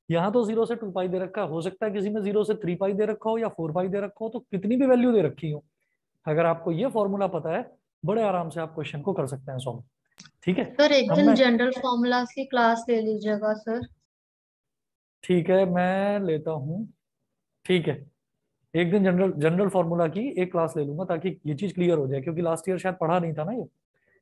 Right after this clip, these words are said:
Speaker 1: हाँ, तो मैं करवा दूंगा। ठीक है, Inverse में करवा दूंगा। हाँ, inverse तो हमने करा नहीं है,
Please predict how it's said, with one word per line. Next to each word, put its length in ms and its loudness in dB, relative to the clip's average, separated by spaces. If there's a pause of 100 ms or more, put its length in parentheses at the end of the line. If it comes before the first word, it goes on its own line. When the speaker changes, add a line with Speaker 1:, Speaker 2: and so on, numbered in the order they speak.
Speaker 1:
हाँ, 140 -6
तो 100 -4
मैं 140 0
करवा 260 2
दूंगा। 240 -8 (680)
ठीक 120 0
है, 80 -2 (2750)
Inverse 320 -8
में 100 -4
करवा 180 2
दूंगा। 240 -4 (880)
हाँ, 120 -6
inverse 280 -2
तो 80 0
हमने 140 -2
करा 160 0
नहीं 180 -4
है, 80 -12